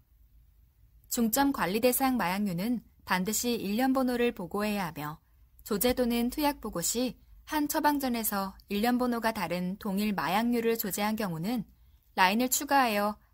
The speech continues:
각 일련 번호와 조제 수량을 정확히 입력하여 보고합니다. 동일한 마약류인데 유효기한이 다른 향정신성 의약품을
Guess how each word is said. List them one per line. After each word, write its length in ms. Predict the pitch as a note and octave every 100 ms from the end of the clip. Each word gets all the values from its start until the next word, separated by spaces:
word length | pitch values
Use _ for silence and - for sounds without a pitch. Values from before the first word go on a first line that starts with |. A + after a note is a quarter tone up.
| -
각 220 | G#3 F#3
일련 280 | F#3+ A3+ B3
번호와 420 | B3+ A3+ G#3+ G#3+
조제 300 | - E3+ G#3+
수량을 560 | - G3+ D#3 E3+ B3 B3+ _ -
정확히 480 | - G3 G#3 - A3+
입력하여 640 | F3 A#3 B3+ C4+ A#3 A3+
보고합니다. 800 | F#3 E3 G3+ G3 E3 C3+ D3+ - - - - - - - - _ _ _ _ _ _ _ _ _ _
동일한 440 | A#3 A3 B3+ C#4
마약류인데 840 | A3 E3+ A#3+ A#3+ A3+ F#3+ F#3 F#3 - -
유효기한이 640 | G3+ C4 B3+ C4 A#3+ B3
다른 420 | F3+ F3 F#3 G3 -
향정신성 800 | C#4+ C#4 F#3+ F3 A#3+ A#3 B3
의약품을 600 | G3+ F#3+ - D#3+ F3+ A#3